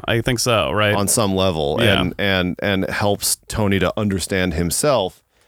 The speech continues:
Speaker 2: when really, like, you know, every time she tries to shoot straight like he does,
Speaker 1: Mm-hmm.
Speaker 2: it just doesn't go anywhere.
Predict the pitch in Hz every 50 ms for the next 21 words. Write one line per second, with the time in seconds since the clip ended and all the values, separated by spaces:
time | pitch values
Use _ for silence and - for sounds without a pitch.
0 | _ _ _ _ _ _ _ _ _ _ _ - 135 131 131 135 143 147 143 135
1 | 123 113 110 107 98 - - - 104 123 117 110 110 110 104 117 - 117 113 104
2 | - 113 104 - 107 101 95 - - 95 - - - 101 - - - - - 110
3 | 107 101 95 - - _ - 98 92 90 - - 104 101 92 87 76 64 52 53
4 | 60 - - - - - - 123 117 113 104 98 98 101 107 - - _ - 123
5 | 104 - - _ - 107 98 95 90 90 87 82 90 82 80 80 78 76 65 52
6 | 50 50 - 85 82